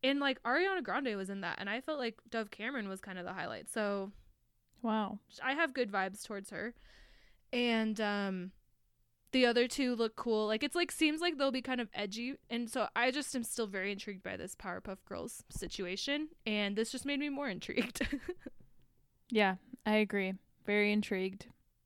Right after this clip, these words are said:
Speaker 2: Okay, my only other piece of news that I have is that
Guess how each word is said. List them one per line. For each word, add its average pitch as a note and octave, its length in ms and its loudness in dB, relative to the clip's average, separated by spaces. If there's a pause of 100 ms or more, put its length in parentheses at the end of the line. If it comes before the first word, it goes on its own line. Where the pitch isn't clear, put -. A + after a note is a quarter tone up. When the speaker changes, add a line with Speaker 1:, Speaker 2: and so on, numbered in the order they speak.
(1300)
Speaker 2:
Okay, G#3+ 420 6
my G3+ 300 6
only C#4 320 6
other D4+ 160 8
piece A#3+ 240 2
of G#3 80 0
news F#3+ 240 2
that F#3 140 0
I F3+ 140 4
have F3+ 460 2
is G3 220 0
that F3+ 460 4